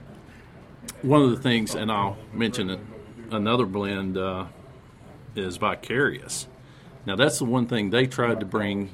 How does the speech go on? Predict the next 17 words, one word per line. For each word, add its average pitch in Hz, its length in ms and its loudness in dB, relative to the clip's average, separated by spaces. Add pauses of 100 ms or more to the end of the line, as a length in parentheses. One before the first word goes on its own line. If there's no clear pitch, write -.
(140)
They 131 100 4
brought 127 300 6
three 120 180 2
different 110 320 0
cigars 101 560 0
to 104 120 0
the, 92 280 -2 (160)
the 104 80 -2
market: 104 480 2
a 85 180 -4
blue, 101 540 2 (520)
white, 107 460 4
and 92 160 -6
a 90 80 -4
black, 98 540 2 (160)
being 90 280 -4
a, 85 280 -10